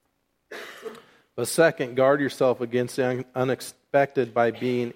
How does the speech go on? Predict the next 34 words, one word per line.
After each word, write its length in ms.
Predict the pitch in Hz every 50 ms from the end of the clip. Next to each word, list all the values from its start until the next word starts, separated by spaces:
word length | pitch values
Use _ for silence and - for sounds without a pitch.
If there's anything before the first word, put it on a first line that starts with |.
| -
energetic 680 | - 135 135 135 120 110 - 131 127 127 120 117 110 -
in 80 | 117 107
how 160 | 113 117 113
you 200 | 113 113 113 113
live, 460 | 110 113 123 123 120 120 117 113 107 - _ _ _ _ _ _ _ _ _ _ _ -
as 280 | - 110 110 113 110
specifically 760 | - - - 113 - - - 131 - - 120 110 - - 113 107
for 320 | - - - 123 120 113
Him. 100 | 110 104
So 200 | 101 - - 120
just 240 | 113 127 147 143 -
remember, 560 | - 147 143 135 131 135 131 120 120 117 107 -
at 120 | - 113 -
first, 540 | - - 139 139 143 139 139 - - - _
you 140 | - 117 110
must 340 | 110 117 120 127 117 - -
have 240 | - 120 120 117 110
that 240 | 113 110 110 -
relationship 800 | - 107 98 101 104 101 104 104 - 110 104 - - 107 101 - -
with 200 | 101 98 - -
Him 200 | 107 104 101 98 _ - - _ _ _
to 120 | - 117 104
be 220 | 101 104 101 101
able 340 | 101 104 110 107 110 110 110
to 160 | - - 101
have 440 | 98 98 104 104 107 104 104 104 101 _ _ _ _ _ _ _ _ _
the, 560 | 107 101 104 98 95 92 90 95 - - - - _ _ _ _ _ 160
the 160 | 117 110 101
wisdom 460 | 95 104 113 123 117 - 139 135 127
to 100 | 127 123
know 180 | 120 123 123 120
where 200 | 120 123 123 120
to 100 | 120 120
go, 460 | 120 123 120 120 120 120 120 120